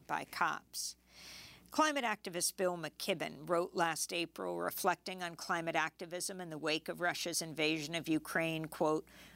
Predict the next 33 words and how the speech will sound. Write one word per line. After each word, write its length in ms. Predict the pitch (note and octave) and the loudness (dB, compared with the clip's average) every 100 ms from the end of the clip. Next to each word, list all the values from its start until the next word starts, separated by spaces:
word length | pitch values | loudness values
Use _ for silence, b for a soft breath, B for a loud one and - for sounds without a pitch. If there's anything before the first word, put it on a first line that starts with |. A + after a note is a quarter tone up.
| B | B
"Part 220 | - C#4 C#4+ | 2 4 2
of 120 | G3+ | -4
the 80 | G3 | -6
job 480 | - G3+ F#3+ F3+ | 0 2 2 2
for 160 | - E3+ | -2 -8
climate 500 | - G3 F3+ E3+ - | -2 0 0 -2 -6
campaigners 840 | F3+ D#3+ D3+ G#3 F#3 E3+ D3+ - - | -4 -4 -2 -2 -2 -2 -2 -2 2
is 140 | G3+ | 2
to 100 | - | 4
work 260 | A3 A#3+ - | 4 2 0
for 120 | G#3+ | -6
functioning 680 | - G#3+ G#3+ - G#3 F#3+ E3+ | -2 -2 -2 -2 -4 -4 2
democratic 680 | E3 E3+ D#3+ - E3 D#3+ - | 2 2 -2 -2 -2 0 0
states 720 | - E3 D3 - - - - | 2 0 -2 -2 2 2 2
where 160 | - | -4
people's 560 | - G3+ F#3 - E3+ - | -2 -2 -2 0 2 4
demands 560 | E3+ D#3+ E3 D#3+ E3 - | 2 2 2 0 -2 -4
for 180 | F#3+ | -2
a 80 | F3 | -2
working 460 | D#3+ E3 - E3+ E3+ | 2 0 0 -8 -8
future 480 | - G3+ - F3+ E3 | -4 -4 -2 0 2
will 160 | E3 | 2
be 160 | D#3 E3 | 4 0
prioritized 1000 | - F#3+ F3+ F#3 E3+ - C#3+ C#3+ D3+ - B B - | 2 2 4 2 2 -2 -6 -4 -6 -8 B B 0
over 240 | F3+ F3 | 2 2
vested 520 | D#3 F3 - E3 D3+ - | 2 2 0 -2 -4 -4
interest, 680 | F3 D#3+ - - - - | -6 -6 -10 -4 -2 0
ideology, 800 | E3+ E3 D3+ E3 E3+ E3+ - - | 0 2 2 2 0 -4 -10 -10
and 160 | - - | -12 -6
personal 440 | - E3 - D#3+ C3+ | -2 0 0 -2 -6
fiefdoms," 800 | - G3+ - - A#1 G1+ - - | -2 -2 -2 -4 -6 -4 0 2
he 120 | - | 4
said. 340 | - D#2+ - | 4 4 -4